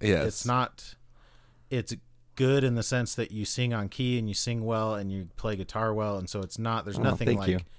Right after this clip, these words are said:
Speaker 2: musically offensive about any of it.
Speaker 3: Cole, that's the nicest thing
Speaker 2: On-,
Speaker 3: you've ever said about
Speaker 2: only
Speaker 3: me.
Speaker 2: in the sense that the music that you choose to play
Speaker 1: <laughs> I've said
Speaker 2: is
Speaker 1: way nicer things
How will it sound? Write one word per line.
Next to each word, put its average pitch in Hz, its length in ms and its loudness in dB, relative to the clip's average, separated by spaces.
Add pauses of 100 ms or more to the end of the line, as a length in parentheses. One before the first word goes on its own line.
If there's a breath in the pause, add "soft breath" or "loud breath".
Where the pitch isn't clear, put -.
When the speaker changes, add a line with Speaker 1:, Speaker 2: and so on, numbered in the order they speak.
(140)
Speaker 2:
musically 113 540 0
offensive 95 460 -6
about 87 280 -6
any 120 200 -2
of 85 140 -4
it. 82 160 -8 (760)
Speaker 3:
Cole, 117 240 10
that's 107 180 6
the 101 100 4
nicest 101 380 2
thing 107 140 6
Speaker 2:
On-, 104 60 8
Speaker 3:
you've - 200 0
ever 101 220 6
said 87 200 0
about 85 220 0
Speaker 2:
only 151 240 8
Speaker 3:
me. 151 60 8
Speaker 2:
in 147 80 8
the 139 60 6
sense 131 360 4
that 127 200 -2
the 120 120 0
music 120 480 4
that 131 200 0
you 110 60 0
choose 208 400 4
to 123 100 0
play 107 460 0 (160)
Speaker 1:
<laughs> - 160 -8
I've 135 180 10
said 135 160 10
Speaker 2:
is 101 60 10
Speaker 1:
way 95 120 12
nicer 85 220 6
things 120 100 6